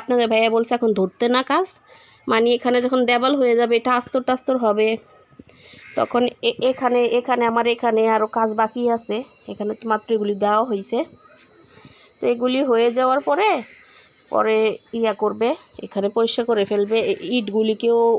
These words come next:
ওদিকে নিয়ে ফেলবে, এখান দিয়েও এই ইটগুলি নিয়ে ফেলতে হবে। আর এটা হচ্ছে আমাদের আম গাছ, আম গাছের, হ্যাঁ, আম গাছ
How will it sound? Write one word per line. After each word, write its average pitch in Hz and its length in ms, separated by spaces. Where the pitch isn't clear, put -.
ওদিকে 220 280
নিয়ে 233 220
ফেলবে, 226 320
এখান 220 320
দিয়েও 220 260
এই 233 220
ইটগুলি 220 380
নিয়ে 233 160
ফেলতে 240 320
হবে। 208 160
আর 233 60
এটা 262 200
হচ্ছে 269 260
আমাদের 262 240
আম 269 220
গাছ, 247 200
আম 269 80
গাছের, 277 420
হ্যাঁ, 240 260
আম 254 120
গাছ 233 180